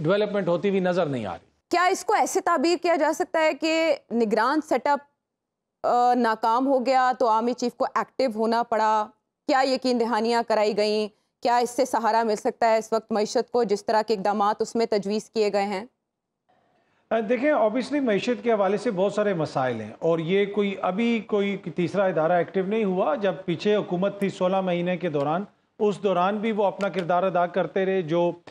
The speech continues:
Speaker 1: एक कौंसल बनाई गई इन्वेस्टमेंट के लिए, फैसिलिटेशन कौंसल, वो तो
Speaker 2: हम्म।
Speaker 1: पिछली दौरे हुकूमत में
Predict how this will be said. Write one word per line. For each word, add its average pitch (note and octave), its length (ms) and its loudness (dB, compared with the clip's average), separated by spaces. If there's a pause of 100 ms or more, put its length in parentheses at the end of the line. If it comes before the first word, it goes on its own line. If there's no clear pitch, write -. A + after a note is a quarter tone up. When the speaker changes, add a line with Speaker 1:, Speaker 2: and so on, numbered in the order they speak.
(220)
Speaker 1:
एक F3 260 0
कौंसल F#3 340 0
बनाई F#3 300 0
गई F#3 180 2
इन्वेस्टमेंट F#3+ 580 -2
के G3 140 -2
लिए, E3+ 200 0
फैसिलिटेशन E3 640 -4
कौंसल, E3+ 400 -2
वो F#3 220 0
तो G3+ 120 -2
Speaker 2:
हम्म। E3+ 100 -6
Speaker 1:
पिछली A3+ 300 -2
दौरे G#3+ 240 2
हुकूमत G#3+ 440 -2
में G3 180 -2